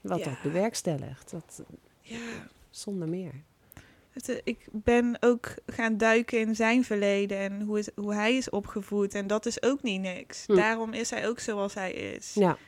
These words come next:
Speaker 2: En dat proberen te accepteren, dat is echt, pff.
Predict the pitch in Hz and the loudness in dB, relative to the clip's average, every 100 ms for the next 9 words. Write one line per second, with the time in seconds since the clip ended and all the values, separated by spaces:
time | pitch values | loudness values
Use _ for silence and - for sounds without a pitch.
0 | _ 208 208 208 240 254 226 233 226 - | _ -6 -2 0 0 -2 0 0 0 -2
1 | 220 - 208 - 233 233 214 202 208 - | -6 -6 -10 -2 0 2 0 -2 -2 -2
2 | 220 - - - 220 - - - - - | -6 -6 -6 -4 -4 -8 -16 -16 -12 -2
3 | - - - - | 0 2 0 -4